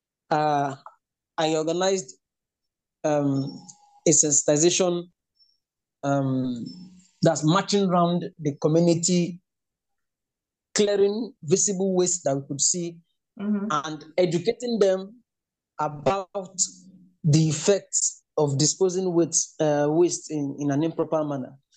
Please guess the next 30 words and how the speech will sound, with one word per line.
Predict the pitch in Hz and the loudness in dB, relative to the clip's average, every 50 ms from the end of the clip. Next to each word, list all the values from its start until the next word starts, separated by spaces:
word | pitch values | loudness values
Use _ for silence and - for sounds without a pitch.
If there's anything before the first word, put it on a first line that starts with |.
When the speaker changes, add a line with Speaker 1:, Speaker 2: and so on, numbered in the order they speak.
| _ _ _ - | _ _ _ -4
Speaker 1:
and | 139 139 139 | -2 0 0
the | 143 147 | 0 -2
effect | 143 143 - 190 185 185 - | -2 -2 -4 -4 -4 -4 -8
it | 170 - - | -8 -4 -4
was | 143 139 - | -4 -2 -2
having | 147 160 160 151 165 165 165 165 165 170 - _ _ _ _ _ _ _ _ - | -2 -2 -2 0 0 -2 -2 -2 -6 -8 -14 _ _ _ _ _ _ _ _ -10
on | 139 135 | -8 -6
the | 131 135 | -4 -2
residents | 147 156 151 - 165 156 160 160 156 - - | -2 -2 -2 -4 -4 -6 -6 -6 -6 -8 -10
of | 131 131 | -10 -10
the | 131 139 | -12 -12
community. | 139 - 143 139 143 143 139 135 135 - - - - _ _ _ _ _ _ - - - | -10 -8 -6 -6 -4 -4 -4 -6 -8 -8 -10 -12 -16 _ _ _ _ _ _ -20 -6 -2
So | - - 165 151 156 156 - | 0 0 2 0 -2 -2 -2
I | 160 160 | -2 0
had | 170 208 247 240 - | 0 -2 -2 -2 0
to | 202 | 0
work | 180 170 165 170 196 196 202 - - _ _ _ _ _ _ _ _ | 2 2 4 2 0 0 -2 -8 -20 _ _ _ _ _ _ _ _
with | - 147 143 - - - | -4 -4 -4 -4 -2 0
relevant, | 165 170 170 170 170 160 175 170 170 165 - - - - - - | 0 0 0 0 -2 -2 -4 -4 -6 -6 -8 -8 -8 -6 -2 0
um, | 147 143 139 139 139 - | 2 2 4 2 2 2
agencies | - 160 151 156 151 147 - 143 139 - | 2 2 2 2 2 2 0 -2 -2 -4
at | 127 123 123 | -4 -6 -8
the | 127 | -10
time. | 127 - 131 127 131 143 143 - _ - - _ _ _ _ _ _ _ _ - - | -8 -6 -6 -6 -6 -8 -10 -14 _ -20 -20 _ _ _ _ _ _ _ _ -8 -4
Uh, | - 156 156 156 156 156 151 151 151 147 135 139 - _ _ | 0 2 2 4 4 4 4 2 2 0 -2 -6 -12 _ _
that | 165 156 196 202 - - - - - _ _ _ _ | 2 4 4 4 4 2 -2 -4 -4 _ _ _ _
sensitization | - - 180 165 156 160 165 156 160 165 170 190 180 | 0 2 2 2 2 0 0 0 0 0 2 2 2
was | 165 156 147 | 4 2 2
done | 131 160 165 165 | 2 -2 -2 -2
for | 165 139 131 | -6 -8 -10